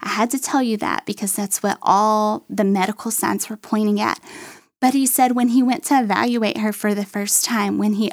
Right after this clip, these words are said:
opened the isolette, she turned and she looked at him. And he said,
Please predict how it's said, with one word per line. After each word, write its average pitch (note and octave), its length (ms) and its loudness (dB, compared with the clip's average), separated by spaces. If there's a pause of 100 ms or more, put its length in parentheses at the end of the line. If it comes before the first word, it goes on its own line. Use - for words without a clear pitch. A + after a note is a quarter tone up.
opened A#3+ 420 2
the A#3 140 2
isolette, G3+ 680 0 (400)
she - 300 -2
turned C4+ 680 0 (120)
and G#3 160 0
she - 260 0
looked G#3 360 -4
at - 120 -6
him. G#3 360 0 (180)
And A3 200 0
he A#3 140 2
said, A3 460 0